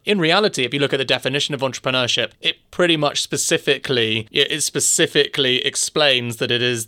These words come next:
providing a service that someone will pay you for that adds value to them. So if you can't find a way to do that and there isn't actually money exchanged for it,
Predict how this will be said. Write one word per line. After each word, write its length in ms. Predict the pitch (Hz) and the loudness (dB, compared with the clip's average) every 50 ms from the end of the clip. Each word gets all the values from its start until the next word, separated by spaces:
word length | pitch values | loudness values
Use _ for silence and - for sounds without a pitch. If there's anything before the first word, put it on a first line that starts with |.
| - - | -8 -2
providing 560 | - 147 135 127 143 139 139 139 143 131 131 | 0 0 2 4 4 4 4 4 2 0 0
a 40 | 123 | 0
service 560 | - - 139 127 120 110 120 117 117 113 - | 0 2 2 4 2 2 2 0 0 -2 -4
that 180 | - 131 123 123 | -4 -6 -4 -2
someone 640 | - - 123 120 123 120 117 117 113 110 110 117 120 | -2 0 0 0 0 0 0 2 2 0 -2 -4 -4
will 180 | 120 117 113 | -4 -4 -4
pay 240 | 113 - 127 123 120 | -2 -2 0 2 2
you 180 | 117 113 107 101 | 0 0 -2 -4
for 320 | - - 113 107 107 107 | -4 -2 -2 0 0 0
that 160 | 104 104 - | -2 -4 -2
adds 240 | 110 113 113 113 110 | -2 -2 -2 -2 -2
value 320 | - 113 107 107 104 104 | -2 -2 -2 -2 -4 -4
to 220 | 101 - 110 110 107 | -6 -6 -6 -8 -8
them. 200 | - - - - - | -8 -10 -12 -8 -2
So 340 | - 160 147 147 147 143 - - | 2 4 4 4 4 2 0 -2
if 160 | 156 151 - | -4 -2 0
you 80 | 190 202 | 0 0
can't 260 | - 202 170 - - | 0 0 -2 -2 -2
find 240 | - - 170 175 165 | -2 0 0 0 0
a 40 | 160 | 0
way 200 | 143 147 143 135 | 2 2 0 0
to 100 | - 143 | 0 -2
do 200 | 127 139 147 151 | -2 0 0 2
that 240 | 139 127 123 123 - | 2 2 0 0 -2
and 120 | 135 131 | -2 -2
there 100 | 127 131 | -2 0
isn't 220 | 131 127 139 135 - | -2 -2 -4 -4 -2
actually 380 | 127 131 - - - 127 127 120 | -2 -2 -2 -2 -4 -4 -4 -2
money 320 | 123 131 135 135 131 127 | -2 -2 0 0 0 0
exchanged 720 | 127 - 120 - - - - 139 143 147 151 156 143 - | 0 -2 -4 -4 -4 -2 0 2 2 2 0 -2 -6 -6
for 260 | - - 123 120 107 104 | -4 -2 -2 0 0 -2
it, 140 | 107 110 | -4 -6